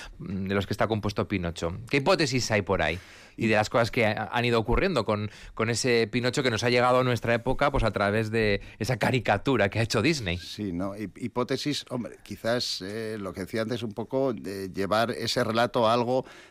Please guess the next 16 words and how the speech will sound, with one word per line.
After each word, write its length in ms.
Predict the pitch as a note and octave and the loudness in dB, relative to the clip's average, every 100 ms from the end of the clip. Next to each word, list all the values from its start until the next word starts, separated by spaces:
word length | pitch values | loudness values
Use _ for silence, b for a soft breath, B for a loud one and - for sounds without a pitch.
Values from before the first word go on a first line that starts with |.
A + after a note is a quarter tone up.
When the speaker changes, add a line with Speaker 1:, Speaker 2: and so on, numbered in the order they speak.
| B | B
Speaker 2:
más 220 | G#2 A2+ | 0 0
digerible, 920 | A2 - A#2 G#2+ A#2 G#2 F#2 E2 C#2 - _ _ - | -2 -2 -2 2 2 2 0 0 -4 -12 _ _ -10
eh, 160 | F2 | -8
dentro 320 | F2 G#2+ - A#2 | -2 -2 0 0
de 80 | |
un, 300 | B2 B2+ B2 | 2 4 4
eh, 180 | A#2+ A#2 | 4 2
sistema 640 | A2+ A#2+ - B2 A#2+ C3+ D3 B B B B B | 0 -2 -2 0 4 4 2 B B B B B
muy 340 | F#2 F#2+ G#2+ A#2 | -2 0 2 2
proteccionista 920 | A2+ G#2+ - G#2 B2+ C#3 - - - _ | 0 -2 -2 0 2 2 -2 -16 -16 _
con 220 | - D#2 D2+ | -10 -6 -6
los 160 | D#2 | -6
niños. 340 | E2+ D#2 C2 - | -4 -4 -8 -10
Pero 160 | F#2+ | -10
es 60 | F2+ | -4
que, 200 | B2 | -2